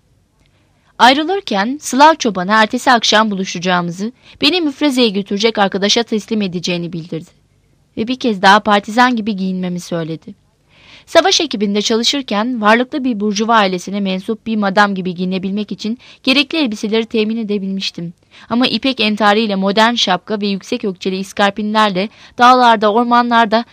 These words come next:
Sarp partizan yollarında dik patikalarda yürünebilir mi hiç? Vitoşe'ye giderken giydiğim golf pantolon hayli yıpranmıştı.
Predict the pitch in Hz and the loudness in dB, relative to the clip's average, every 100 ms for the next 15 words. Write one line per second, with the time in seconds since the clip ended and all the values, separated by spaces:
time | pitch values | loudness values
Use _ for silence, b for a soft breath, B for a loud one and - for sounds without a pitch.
0 | b b b - - 277 294 - 220 202 | b b b -4 6 6 6 2 0 0
1 | 214 233 240 208 180 180 180 190 240 254 | 4 4 4 0 -2 -4 -6 -6 -6 -4
2 | 240 - - 208 202 202 208 208 214 226 | -6 -4 -2 2 2 2 0 0 0 -2
3 | 240 320 311 208 180 - - _ b b | -2 -6 -6 -6 -8 -12 -20 _ b b
4 | - 285 359 359 294 254 220 262 285 233 | -2 -2 0 0 0 0 2 2 2 0
5 | 214 214 214 202 233 226 240 254 214 196 | -2 -2 -2 -2 -2 0 0 0 -2 -2
6 | 190 208 226 269 302 254 220 208 208 202 | -2 -2 -2 0 0 0 -6 -2 -2 0
7 | 202 - - | -4 -8 -12